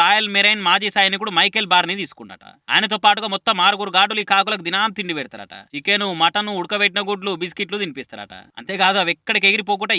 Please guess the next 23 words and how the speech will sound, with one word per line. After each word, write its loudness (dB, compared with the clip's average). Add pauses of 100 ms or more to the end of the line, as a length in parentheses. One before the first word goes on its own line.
ఈకలను -2
కొంచెం -6
కొంచెం -6
కత్తిరిస్తారట. -10 (220)
కింగ్ -6
విలియం 0
వన్ 4 (100)
ఇంగ్లాండ్ను 2
గెలిచినాక -6 (360)
ఒక -4
వెయ్యి 2 (120)
అరవై 2
ఆరో 0
సంవత్సరంలో -2
ఈ -12
కోటను -4
కట్టినట. -8 (220)
మొదట్లో 2
దీన్ని 0
రాజభవనం 0
లెక్క -4
వాడుకురట, -2 (280)
అట -6